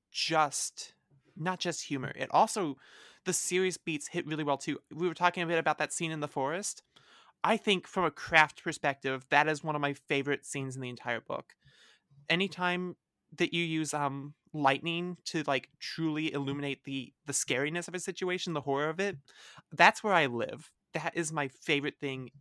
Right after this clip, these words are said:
in the world. Just the panels where there's a flash and you see the monster and then it goes dark again and they're just sitting there in silence waiting to see what happens next. And the,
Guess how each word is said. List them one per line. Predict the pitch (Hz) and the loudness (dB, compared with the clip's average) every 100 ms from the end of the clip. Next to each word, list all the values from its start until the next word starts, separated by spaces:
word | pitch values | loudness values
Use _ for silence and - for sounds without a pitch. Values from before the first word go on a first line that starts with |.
| _ - | _ -6
in | 147 139 | -4 -2
the | |
world. | 127 117 - - - - - - | -2 -4 -6 -8 -10 -16 -20 -10
Just | 180 165 | -6 -4
the | 190 | -4
panels | - 175 170 170 - | -4 -2 -2 -2 -2
where | 165 156 147 | 0 0 0
there's | 156 139 | -4 -4
a | |
flash | - 185 156 143 | -2 4 4 2
and | 160 | -6
you | |
see | 147 165 | -4 -2
the | 143 | 0
monster | 143 143 - 147 | 0 -2 -4 -4
and | 156 | -4
then | 156 | -4
it | 147 | -2
goes | 151 127 | -4 0
dark | 135 143 143 | 2 2 0
again | 127 113 - - - - | -6 -6 -8 -18 -14 -6
and | 160 | -2
they're | 160 | -2
just | 156 - | -2 0
sitting | 170 160 | 0 0
there | 151 | -2
in | 143 | -2
silence | - 135 139 131 139 | 0 2 2 -2 -4
waiting | 143 151 151 | -2 -2 -4
to | |
see | - | -4
what | 143 135 | -2 0
happens | 135 143 123 | 0 -2 -8
next. | 131 120 - - _ - - - - | -6 -4 -6 -10 _ -20 -20 -12 -4
And | 156 165 156 | -2 -2 2
the, | 156 151 | 2 0